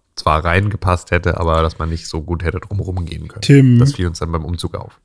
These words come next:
Speaker 2: Ich hab ein ganz schlechtes Gewissen, weil ich hab dir doch mein Lasermessgerät ge-, mitgegeben.
Speaker 1: Richtig.
Speaker 2: Hab
Speaker 1: Das, das war's auch. Mit dem hab ich's falsch gemessen.
Speaker 2: Aber hab ich dir irgendwas falsch gesagt? Nein, oder?
Speaker 1: Nö.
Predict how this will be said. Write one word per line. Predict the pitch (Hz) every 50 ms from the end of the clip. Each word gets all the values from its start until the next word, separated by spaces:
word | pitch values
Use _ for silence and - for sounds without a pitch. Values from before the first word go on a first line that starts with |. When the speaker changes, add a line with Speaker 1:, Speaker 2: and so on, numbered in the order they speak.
| _
Speaker 2:
Ich | - 110 92 -
hab | 127 147 - -
ein | 135
ganz | 120 135 139 143 -
schlechtes | - - 156 135 - - 110 - -
Gewissen, | - 113 107 135 139 - - 131 113
weil | 110 113 113
ich | 104 - 135
hab | 127 -
dir | - 131
doch | 123 120 113 -
mein | 123 113 107
Lasermessgerät | 107 107 131 151 151 139 123 107 104 107 107 - - - 107 101 104 104 104 - - -
ge-, | - 117 107 110 -
mitgegeben. | 107 110 110 - - 107 98 95 - 101 101 98 104 107
Speaker 1:
Richtig. | 104 110 - - 90 85 - -
Speaker 2:
Hab | 120 117
Speaker 1:
Das, | 120 135 135 - - -
das | - 135 135 -
war's | - 135 135 143 131 -
auch. | 90 92 90 87 - -
Mit | - 110 98 123
dem | 127 127 120
hab | 117 117 113
ich's | 110 - - - -
falsch | - 113 113 - -
gemessen. | - 104 98 90 82 82 78 78 _ _ _ _ _ _ _ _ _ -
Speaker 2:
Aber | 123 113 127 120 120
hab | 127 135 123
ich | 135 120 - -
dir | - 139 139 139
irgendwas | 131 131 127 120 120 -
falsch | - - - 135 147 156 - -
gesagt? | - - 180 165 180 185 180 180 _ -
Nein, | 110 95 90 87 87 85 87
oder? | 87 101 104
Speaker 1:
Nö. | 101 95 87 85